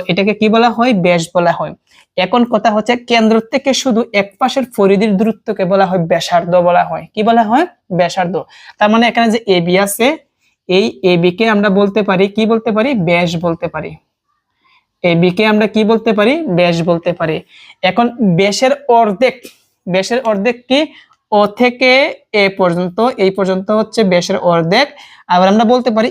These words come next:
এই পাশের ওবি, এটা হচ্ছে ব্যাসের অর্ধেক। ব্যাসের যে অর্ধেকটা আছে মানে ওএ আছে, কি আছে?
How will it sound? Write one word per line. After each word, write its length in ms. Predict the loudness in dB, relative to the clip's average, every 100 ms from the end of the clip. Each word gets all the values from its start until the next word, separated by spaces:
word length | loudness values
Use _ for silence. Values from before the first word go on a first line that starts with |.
| 0
এই 160 | -2
পাশের 280 | -2 -2 -4 -4 0
ওবি, 360 | 2 2 -2 -4
এটা 220 | -4 -2
হচ্ছে 240 | -2 -2 -2 -2
ব্যাসের 400 | 0 0 0 -2 -2
অর্ধেক। 360 | -4 -4 -4 -6 -4 0
ব্যাসের 340 | 0 0 0
যে 100 | 0 0
অর্ধেকটা 420 | 0 0 -2 -4
আছে 140 | -6 -2
মানে 180 | -2 -2 -2
ওএ 300 | 0 2 0
আছে, 280 | 0 -2 -2 -2 -6 _ _ _ _ _
কি 80 | 0
আছে? 240 | 0 2